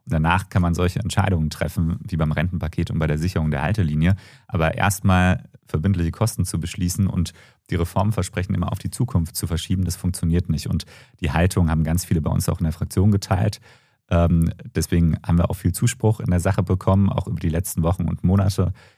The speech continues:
ja auch aus der Bundesregierung, aus der Partei- und Fraktionsführung.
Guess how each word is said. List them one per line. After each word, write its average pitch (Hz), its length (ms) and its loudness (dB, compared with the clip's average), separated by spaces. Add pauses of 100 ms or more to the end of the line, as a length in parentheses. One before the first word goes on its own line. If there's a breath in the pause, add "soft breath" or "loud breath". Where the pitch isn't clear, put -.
(140 soft breath)
ja - 100 -2
auch 90 100 0
aus - 160 -2
der 95 80 0
Bundesregierung, 87 760 2
aus - 140 -2
der - 80 -2
Partei- 85 280 0
und 85 80 2
Fraktionsführung. 92 880 0